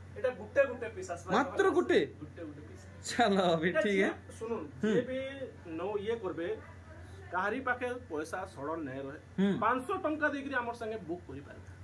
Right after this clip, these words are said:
Speaker 2: ଆଚ୍ଛା, ଇ ଫ୍ୟାସିଲିଟି ଆପଣ ଦଉଛନ୍ତି ତାହେଲେ?
Speaker 1: ଦଉଛେ।
Speaker 2: ଚାଲ, ଠିକ୍ ହେ। ତ ଦେଖମା, ତାହେଲେ ଆଉ କିଛି ନୂଆ କଲେକ୍ସନ?
Speaker 1: ଏଇଟା ଅଛି
Speaker 2: ଆ,
Speaker 1: ଛଅ ହଜାର।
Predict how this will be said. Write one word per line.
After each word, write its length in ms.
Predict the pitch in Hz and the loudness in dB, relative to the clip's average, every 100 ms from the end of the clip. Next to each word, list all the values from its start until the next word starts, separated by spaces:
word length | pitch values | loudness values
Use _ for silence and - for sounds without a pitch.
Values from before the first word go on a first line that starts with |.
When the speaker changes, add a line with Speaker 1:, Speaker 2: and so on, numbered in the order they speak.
| - | -2
Speaker 2:
ଆଚ୍ଛା, 340 | 156 - 175 160 | -2 0 0 2
ଇ 140 | 240 | 2
ଫ୍ୟାସିଲିଟି 400 | 247 208 247 247 | 2 2 2 2
ଆପଣ 180 | 254 233 | 4 4
ଦଉଛନ୍ତି 340 | 220 220 214 202 | 4 4 4 4
ତାହେଲେ? 200 | 185 202 | 4 4
Speaker 1:
ଦଉଛେ। 180 | 190 147 - - - | 2 -6 -12 -16 -2
Speaker 2:
ଚାଲ, 160 | 156 147 | 2 2
ଠିକ୍ 280 | 143 151 127 | 2 2 2
ହେ। 100 | 107 - - - | -2 -6 -14 -14
ତ 100 | - 147 139 | 0 2 4
ଦେଖମା, 320 | 151 208 247 330 - | 2 4 4 2 -2
ତାହେଲେ 300 | 175 180 208 | 2 4 2
ଆଉ 180 | - 208 | 4 2
କିଛି 200 | 214 - 208 | 2 0 2
ନୂଆ 180 | 208 220 | 2 4
କଲେକ୍ସନ? 420 | 214 208 202 269 311 - - - | 2 2 2 0 -2 -12 -16 -10
Speaker 1:
ଏଇଟା 220 | 190 175 | -2 2
ଅଛି 200 | 175 170 | 4 2
Speaker 2:
ଆ, 60 | 160 | 0
Speaker 1:
ଛଅ 140 | 160 | -2
ହଜାର। 260 | 196 165 | -2 0